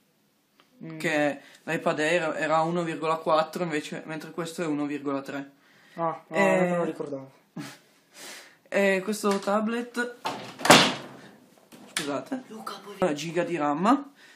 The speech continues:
Speaker 2: e quindi si può dire che è molto potente. Adesso passeremo a misurare, eh, queste,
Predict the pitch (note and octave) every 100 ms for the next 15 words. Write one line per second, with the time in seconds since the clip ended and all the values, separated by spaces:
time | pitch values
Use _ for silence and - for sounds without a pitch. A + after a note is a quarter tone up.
0 | - - G#3+ G#3+ G3 G3+ G#3 F#3+ E3+ D#3
1 | D3 C#3 C#3 C#3+ _ - F3+ G#3+ F3+ F#3+
2 | F#3+ D3+ C#3+ C#3 - C3+ B2 A#2+ - B2+
3 | - - - - F#3+ A3 B3 - B3 A3
4 | F3 - F#3 E3+ E3 D#3 D#3 D3 C#3 C#3+
5 | _ - D#3+ D#3+ D3+ C#3+ C3+ C3 - E3
6 | E3 F3+ D#3+ F3 G#3+ - - - - -
7 | - _ _ _ _ _ _ F3+ F3 E3+
8 | E3 F3 F3 F3+ F3 D#3 D3